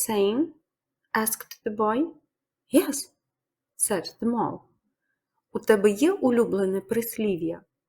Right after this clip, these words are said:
запитав хлопчик. Так, сказав кріт. What is it? Яке? If at first you don't succeed, have some cake. Якщо спочатку тобі не вдається, з'їж трохи торта.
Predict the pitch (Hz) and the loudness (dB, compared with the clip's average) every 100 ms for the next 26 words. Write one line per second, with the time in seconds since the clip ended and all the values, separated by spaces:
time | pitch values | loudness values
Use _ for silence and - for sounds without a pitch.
0 | - 185 208 208 175 - 185 165 - - | -10 -10 -8 -4 -6 -6 -6 -6 -8 -20
1 | _ _ _ _ _ _ _ _ - 277 | _ _ _ _ _ _ _ _ 2 2
2 | - - _ _ _ - - 185 196 196 | 2 -8 _ _ _ -4 0 0 0 0
3 | 202 156 - _ _ _ _ _ _ _ | 0 0 -4 _ _ _ _ _ _ _
4 | - 403 277 - 190 208 - - _ _ | 0 2 4 2 2 2 -2 -12 _ _
5 | _ _ _ _ _ _ 294 311 - 156 | _ _ _ _ _ _ 2 2 2 -2
6 | - _ _ _ _ _ _ _ _ 285 | -2 _ _ _ _ _ _ _ _ 0
7 | 311 311 - - 285 240 - 196 190 226 | 2 0 -2 2 4 4 2 0 0 -2
8 | 233 - - - 170 190 - _ - - | -2 -6 -10 -4 -2 -2 -6 _ -16 -10
9 | 226 - 240 285 - 320 160 _ _ _ | -8 -6 -4 -4 -2 -2 -2 _ _ _
10 | _ _ _ _ _ _ 214 247 - 285 | _ _ _ _ _ _ 2 2 4 0
11 | - 202 - 185 - 160 196 185 175 185 | 2 -4 0 0 -2 -4 -2 0 0 2
12 | 190 277 370 370 262 277 - 190 202 269 | 4 6 4 2 -4 -6 -10 -10 -4 -4
13 | - - 190 - 196 190 - - 151 | -4 -2 -2 -2 -8 -10 -14 -10 -10